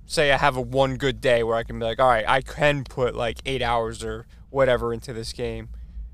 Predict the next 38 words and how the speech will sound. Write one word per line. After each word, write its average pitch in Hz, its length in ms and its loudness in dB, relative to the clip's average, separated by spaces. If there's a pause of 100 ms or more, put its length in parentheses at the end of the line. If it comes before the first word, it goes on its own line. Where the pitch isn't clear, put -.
(140)
and 117 640 -2
you 123 60 -8
find 127 280 0
out 120 100 0
you're 120 100 -2
not 117 80 -2
even 113 160 -6
halfway 113 360 0
through 131 260 -2
it, 110 60 -8
but - 160 -6
then 131 200 2
I 120 120 0
won't 117 240 -4
get 117 200 -8
back 139 300 0
to 123 120 -10
it 107 60 -10
for 117 140 -6
a 110 60 -6
couple 120 320 -8
days, 117 600 -6 (640)
uh, 110 240 -2 (300)
and 131 100 -6
then 123 80 -2
I 117 80 -2
try 127 240 0
to 110 80 0
play 143 220 0
it 139 40 -2
again 110 440 -6 (840)
or 120 140 -6
whatever 113 380 -4
it 110 60 -8
is, 117 220 -6
and 117 160 -6
then, 117 300 -6
uh, 113 280 -4